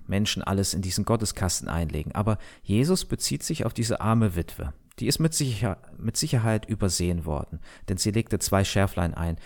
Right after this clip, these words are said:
Das waren die kleinsten Münzen, Lepta. Aber es geht eben nichts an Gott vorbei, weil er nicht sieht oder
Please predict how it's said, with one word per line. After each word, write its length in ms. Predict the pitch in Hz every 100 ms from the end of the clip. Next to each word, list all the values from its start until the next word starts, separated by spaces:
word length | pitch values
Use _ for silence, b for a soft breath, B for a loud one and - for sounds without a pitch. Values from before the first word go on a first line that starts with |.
| B
Das 160 | - -
waren 100 | 139
die 60 | 135
kleinsten 600 | - 92 90 - - 92
Münzen, 360 | 85 85 -
Lepta. 520 | 80 95 - 98 87 B B B B B B B B - -
Aber 340 | 110 110 110 -
es 160 | 113 -
geht 300 | 123 120 -
eben 220 | 113 104
nichts 280 | 139 - -
an 180 | 113 -
Gott 180 | 156
vorbei, 480 | - 90 78 71 71 -
weil 160 | 98
er 120 | - 110
nicht 280 | 107 -
sieht 400 | - - 101 156
oder 320 | 101 92 90